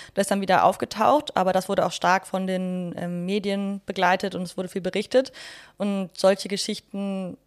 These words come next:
haben dann auch dazu geführt, dass viele ein großes Mitgefühl mit der Zivilbevölkerung im Gazastreifen haben.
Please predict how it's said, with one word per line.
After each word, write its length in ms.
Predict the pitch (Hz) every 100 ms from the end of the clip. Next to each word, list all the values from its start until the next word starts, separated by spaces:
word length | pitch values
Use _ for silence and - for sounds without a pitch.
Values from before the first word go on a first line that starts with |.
| -
haben 160 | 190 190
dann 100 | 180
auch 60 |
dazu 240 | 185 - 180
geführt, 360 | - 202 190
dass 140 | 185 -
viele 560 | 208 190 185 180 180
ein 100 | 147
großes 300 | 185 180 -
Mitgefühl 520 | 214 - 180 - 202
mit 160 | 185 180
der 120 | 180
Zivilbevölkerung 800 | - 185 202 180 - 175 - 170
im 60 | 170
Gazastreifen 720 | 160 165 - - 156 170 160
haben. 320 | 175 214